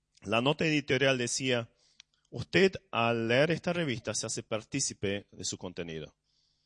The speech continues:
Yo dije, "No, esto a mí no me afecta. Soy un hijo de Dios.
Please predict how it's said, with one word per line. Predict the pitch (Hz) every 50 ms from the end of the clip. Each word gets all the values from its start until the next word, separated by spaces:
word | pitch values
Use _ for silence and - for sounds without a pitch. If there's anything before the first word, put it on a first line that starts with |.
| _ _ -
Yo | - - 147
dije, | 117 101 - 87
"No, | 101 104 101 95
esto | 107 113 - 107
a | 107
mí | 120 135 127
no | 127
me | 117 113
afecta. | - - 147 - - 147 135 - _ _ _ _ -
Soy | - - 117
un | 107 104
hijo | 101 - - 113
de | 123 139
Dios. | 143 151 151 143 139 - - - -